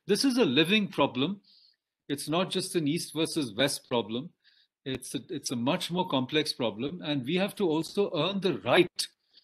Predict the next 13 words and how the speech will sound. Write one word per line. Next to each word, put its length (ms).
you 160
know, 180
to 140
safeguard 600
our 160
own 200
traditions. 480
And 100
I 60
love 420
the 80
point 380
about, 400